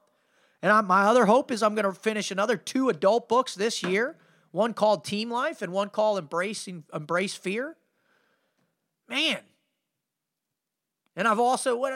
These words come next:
what else, man? I, I, I've, I've done the coaching. I've got a YouTube channel, right,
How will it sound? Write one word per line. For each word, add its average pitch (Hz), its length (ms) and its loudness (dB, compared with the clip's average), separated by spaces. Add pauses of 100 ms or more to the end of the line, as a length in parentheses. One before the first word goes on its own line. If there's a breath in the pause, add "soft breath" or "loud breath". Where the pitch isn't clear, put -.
what 311 140 2
else, 160 220 -2
man? 220 200 -8
I, 247 160 0 (220 loud breath)
I, 175 420 0
I've, 147 160 -10
I've 160 540 -2
done 170 160 -2
the 160 80 -14
coaching. 254 320 -2
I've 170 120 -6
got 151 200 -2
a - 20 -12
YouTube 208 640 -2 (120)
channel, 254 480 -4
right, 233 380 -2